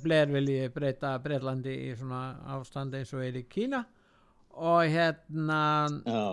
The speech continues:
Speaker 1: og það eru þessi rafrænu
Speaker 2: Og svo
Speaker 1: skilríki
Speaker 2: er
Speaker 1: sem
Speaker 2: þetta
Speaker 1: að
Speaker 2: sko
Speaker 1: munu ekki hafa upplýsingar algjörlega um all, með all, allar upplýsingar um einstaklinginn,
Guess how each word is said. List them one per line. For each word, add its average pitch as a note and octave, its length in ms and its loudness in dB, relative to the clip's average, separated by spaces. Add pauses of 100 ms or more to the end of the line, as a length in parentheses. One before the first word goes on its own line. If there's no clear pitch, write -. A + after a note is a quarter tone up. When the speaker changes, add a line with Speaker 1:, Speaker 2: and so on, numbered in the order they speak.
(140)
Speaker 1:
og D3 240 -2
það D#3+ 220 0
eru C#3 100 0
þessi C3 220 -2
rafrænu B2+ 420 -2
Speaker 2:
Og - 20 -10
svo - 220 2
Speaker 1:
skilríki F3+ 300 4
Speaker 2:
er E3+ 80 4
Speaker 1:
sem F3 180 6
Speaker 2:
þetta E3+ 80 6
Speaker 1:
að E3+ 80 8
Speaker 2:
sko E3+ 60 4
Speaker 1:
munu E3+ 180 6
ekki D#3 240 0
hafa E3 320 6
upplýsingar F3 800 0
algjörlega G3 720 2
um F#3+ 80 0
all, A3 460 0 (160)
með F3 200 -2
all, G#3+ 240 0
allar G3+ 400 -2
upplýsingar F3+ 560 -4
um F3 140 -2
einstaklinginn, D3+ 720 -6